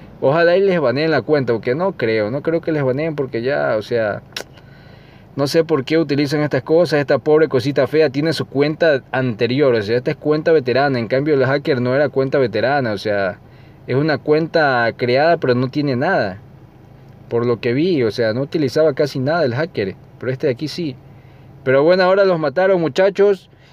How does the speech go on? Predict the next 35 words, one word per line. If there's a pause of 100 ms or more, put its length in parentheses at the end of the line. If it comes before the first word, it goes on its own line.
(140)
Lamentablemente, (380)
ese
hacker
mató
a
mi
escuadra (560)
y
me
mató
a
mí. (1600)
Me
dijeron
mi
escuadra (120)
que
les
había
dado
puro
tiros
a
la
cabeza,
y,
pero
vimos
que
solo
de
lejos,
porque
de
cerca